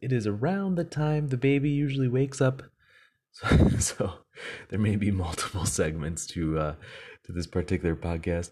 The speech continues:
but, um, I wanted to just kinda express gratitude. Okay, so, like, I, I just, I really, I got a really nice note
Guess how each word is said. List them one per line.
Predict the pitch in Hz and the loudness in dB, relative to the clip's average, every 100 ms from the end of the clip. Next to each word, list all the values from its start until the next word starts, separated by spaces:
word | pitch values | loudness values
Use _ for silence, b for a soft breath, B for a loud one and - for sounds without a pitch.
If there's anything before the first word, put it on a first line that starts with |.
| - | -4
but, | 143 - _ _ _ _ | -4 -4 _ _ _ _
um, | - 85 76 73 73 73 - _ _ _ _ _ _ _ _ _ _ - _ | -6 -4 -2 -4 -6 -10 -14 _ _ _ _ _ _ _ _ _ _ -20 _
I | 92 | -8
wanted | 87 104 113 107 | -2 0 0 -2
to | - 85 82 80 80 78 76 - _ _ _ _ _ _ _ _ _ _ _ - | -6 -2 0 0 0 -2 -4 -12 _ _ _ _ _ _ _ _ _ _ _ -12
just | 92 92 127 131 - - | -6 0 0 0 -4 -14
kinda | - 104 110 107 107 104 101 101 92 - | -8 -4 -2 0 0 0 -2 -2 -4 -6
express | - - - 90 | -10 -8 -4 -4
gratitude. | - 57 - - - - _ - | -2 -4 -6 -10 -16 -16 _ -6
Okay, | - 60 | -4 -4
so, | - 71 | -6 -4
like, | 80 90 | -2 -2
I, | 92 - | -2 -2
I | 95 | -4
just, | 87 82 - | -4 -8 -8
I | 87 | -6
really, | 82 95 92 85 82 b b b b b b b b b b _ _ | 0 0 0 -4 -10 b b b b b b b b b b _ _
I | - | -4
got | 92 87 | 0 2
a | 82 | 2
really | 104 95 | 0 0
nice | 92 90 | -2 -4
note | 90 95 95 | -2 -2 -4